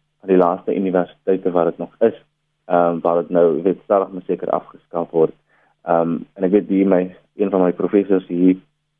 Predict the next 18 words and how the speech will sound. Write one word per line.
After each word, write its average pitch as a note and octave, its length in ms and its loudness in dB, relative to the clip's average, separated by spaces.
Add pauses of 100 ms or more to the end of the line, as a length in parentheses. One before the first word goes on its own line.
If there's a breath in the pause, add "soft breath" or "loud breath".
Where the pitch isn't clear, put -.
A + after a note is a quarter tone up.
(380)
by F#2 180 0
die F2 200 4
universiteit, F#2 640 0 (400)
ook F#2 140 -12
nou F#2 160 4
dag G#2 160 -2
in G#2 100 -2
'n F#2+ 100 -6
skryfstuk G#2 420 -2
genoem F#2 340 0
dat E2+ 140 0
daar E2 200 2
by, F2+ 80 0
jy E2+ 340 -6
weet, F#2+ 160 -2
Noordwes F2+ 680 -4
Universiteit G2 560 -2
by F#2+ 100 -10